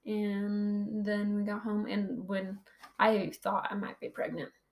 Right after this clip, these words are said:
I was pretty sure I was pregnant. I was late, and I had already taken a test, like, a week before or two weeks before when I was, had, was already late,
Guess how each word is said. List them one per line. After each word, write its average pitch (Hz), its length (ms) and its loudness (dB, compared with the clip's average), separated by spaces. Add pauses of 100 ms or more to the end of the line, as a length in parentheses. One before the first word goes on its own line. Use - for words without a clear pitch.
(100)
I 202 100 -2
was - 100 0
pretty - 220 -12
sure - 160 -8
I - 40 -4
was - 80 -6
pregnant. 170 320 -6
I 185 60 -2
was 175 200 -4
late, 185 300 -2 (720)
and 165 340 -6
I 143 640 -6 (320)
had 196 240 -4
already 208 240 6
taken 208 260 0
a 202 100 0
test, 214 540 0 (140)
like, - 280 -2 (1600)
a 208 100 0
week 196 380 -4
before 208 580 0
or 190 60 -4
two 214 280 -2
weeks 208 280 -2
before 214 480 2
when 196 560 -2 (400)
I 185 160 4
was, 185 400 -4 (160)
had, 180 260 -6 (240)
was 190 180 -2
already 180 360 0
late, 196 420 0